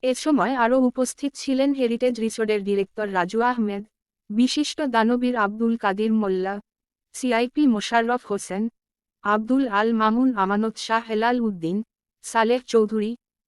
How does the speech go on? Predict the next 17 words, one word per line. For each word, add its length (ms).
নরসিংদী 680
চেম্বার 420
of 200
কমার্সের 540
ভাইস 340
প্রেসিডেন্ট 600
আনিসুর 500
রহমান, 360
পরিচালক 560
আলহাজ 440
মোহাম্মদ 540
আল 240
আমিন 300
রহমান 520
ও 60
সকল 400
এবং 240